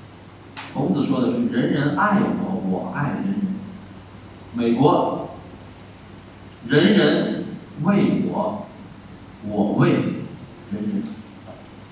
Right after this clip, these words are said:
都是一种互相帮助的责任啊。人人要为人，我为人人，人人为我啊。我是为每一个人服务的，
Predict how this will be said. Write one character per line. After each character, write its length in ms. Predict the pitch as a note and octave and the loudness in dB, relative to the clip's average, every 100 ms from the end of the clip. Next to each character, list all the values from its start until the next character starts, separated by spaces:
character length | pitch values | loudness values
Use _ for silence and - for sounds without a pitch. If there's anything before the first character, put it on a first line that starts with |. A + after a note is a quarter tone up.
| - - - - - - - - - - - - - - - - - - | -20 -18 -18 -18 -20 -20 -20 -20 -20 -20 -20 -18 -18 -18 -18 -20 -18 0
都 220 | G3 G3+ | 4 6
是 120 | G3+ | 4
一 120 | F3+ | 2
种 300 | - - - - - - - | 2 2 0 0 -6 -10 -6
互 60 | C#3+ | -4
相 360 | D3 C#3 - | -2 -2 -2
帮 200 | D3 C#3+ C#3 | 0 0 -2
助 160 | - - | -4 -4
的 80 | - | -6
责 220 | - - | -6 -2
任 180 | - - - - - - - - | 0 0 -2 -10 -14 -16 -16 -8
啊。 140 | - - - - - - - - - - - - | -8 -8 -12 -14 -16 -16 -18 -18 -18 -16 -6 2
人 220 | F3+ - | 6 8
人 200 | F3+ F3 | 8 6
要 220 | F#3 - | 6 6
为 320 | F3+ C3 - - | 6 4 2 0
人， 260 | - D3+ C#3+ | 0 2 4
我 180 | C#3 C#3+ | 4 6
为 120 | D#3+ | 6
人 240 | D#3 D#3+ | 4 4
人， 300 | D3+ D3 - | 2 2 2
人 160 | C#3+ C#3+ | 2 2
人 160 | C#3 | 2
为 140 | C3+ - | 0 0
我 60 | - - - - - - - - B2 | -2 -6 -12 -16 -16 -16 -18 -12 -6
啊。 60 | |
我 340 | A#2+ B2 B2+ - | -2 2 4 4
是 220 | - G3 | 2 0
为 180 | G#3 - | 2 2
每 260 | B2 - | 2 2
一 120 | - - | 2 0
个 100 | - | 2
人 160 | - | 0
服 240 | - - C3 | -2 -6 -8
务 100 | |
的， 60 | - | -8